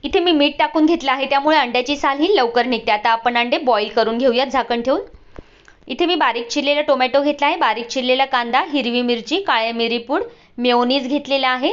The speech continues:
मीठ घेतलेलं आहे, लिंबू, बारीक चिरलेली कोथिंबीर घेतलेली आहे. आपले अंडे बॉईल झालेले आहेत, आपण त्याची साल काढून घेतलेली आहे. आता आपण अंड्याच्या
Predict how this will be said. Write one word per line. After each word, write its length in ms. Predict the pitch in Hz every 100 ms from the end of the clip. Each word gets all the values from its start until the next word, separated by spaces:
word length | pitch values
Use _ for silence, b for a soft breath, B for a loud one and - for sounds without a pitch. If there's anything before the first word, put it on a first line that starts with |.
| 466
मीठ 360 | 269 226 233 262
घेतलेलं 440 | 294 285 269 262
आहे, 240 | 254 277 508 - b b b b b
लिंबू, 400 | 226 226 226 392 - -
बारीक 320 | 220 208 190 196
चिरलेली 380 | 254 233 262
कोथिंबीर 480 | 339 320 - 262 233
घेतलेली 360 | 247 190 190 185
आहे. 240 | 170 175 - b b b b - _ - _ - - _ - -
आपले 220 | - 254
अंडे 240 | 240 247
बॉईल 340 | 254 247 226 247
झालेले 300 | 277 262 262
आहेत, 260 | 254 302
आपण 220 | 269 262 240
त्याची 240 | 233 277
साल 300 | 302 240 226
काढून 260 | 240 233 247
घेतलेली 380 | 262 247 247 233
आहे. 220 | 233 494 - - - - _ _ _ _ _ _ _ _ _ _ _ _ _ _ _ _ _ _ _ _ - _ _ -
आता 200 | 196 233
आपण 260 | 226 269 415 - -
अंड्याच्या 580 | 196 196 214 233 294 262